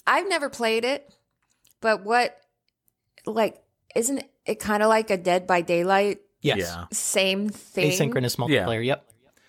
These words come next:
Speaker 1: Okay, so do you think that somebody loved Friday the thirteenth that much, or they said, "Hey, this other game is successful, let's make one"?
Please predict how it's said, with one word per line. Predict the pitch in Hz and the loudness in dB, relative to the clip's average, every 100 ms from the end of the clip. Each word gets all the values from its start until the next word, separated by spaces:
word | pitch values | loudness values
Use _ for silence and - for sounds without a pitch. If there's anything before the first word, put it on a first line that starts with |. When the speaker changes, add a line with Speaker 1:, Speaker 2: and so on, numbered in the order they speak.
| _ _ _ 175 | _ _ _ -12
Speaker 1:
Okay, | 196 180 151 | -8 -6 -6
so | 170 - 190 | -4 -2 0
do | 190 | 0
you | 233 | -4
think | 254 - | -4 -2
that | 202 190 | 0 0
somebody | 202 196 185 170 - - _ | 0 2 2 0 -6 -20 _
loved | - 165 170 175 190 285 302 - - _ | -14 -6 2 4 6 4 0 -10 -20 _
Friday | - 240 240 | -4 0 2
the | 247 | 0
thirteenth | 240 254 247 269 254 | -2 -2 -2 -6 -4
that | - 233 233 | 2 2 2
much, | 254 285 - | -4 -4 -4
or | 208 | -4
they | 196 190 | -2 0
said, | - 190 185 180 - - - - | 2 2 0 -2 -12 -20 -20 -4
"Hey, | 277 294 165 - _ | 0 2 2 -4 _
this | - 226 | -2 0
other | 233 208 | 2 0
game | 190 190 | 0 0
is | 185 | 0
successful, | - 175 202 196 196 170 | 0 0 0 0 0 -4
let's | 165 165 | -4 -6
make | 180 180 | -8 -10
one"? | - 139 | -10 -12